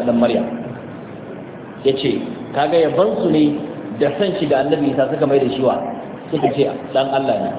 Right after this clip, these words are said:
sai suka ce ma Allah ne. Ko ba haka bane? Yace, to, kakku min irin wannan. "Inna ma ana abdun," ni bawa ne na Allah.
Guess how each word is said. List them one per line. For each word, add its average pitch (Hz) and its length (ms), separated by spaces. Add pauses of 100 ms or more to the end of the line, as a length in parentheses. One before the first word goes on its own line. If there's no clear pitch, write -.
(160)
sai - 160
suka 151 160
ce 151 100
ma 127 220
Allah 131 240
ne. 98 100 (640)
Ko 214 160
ba 190 160
haka 170 80
bane? 147 220 (1300)
Yace, 127 240
to, 123 80
kakku 151 260
min 139 140
irin 123 240
wannan. 107 240 (1200)
"Inna 147 280
ma 135 280
ana 120 120 (120)
abdun," 123 320 (400)
ni 151 240
bawa 151 560
ne 127 160
na 127 80
Allah. 127 280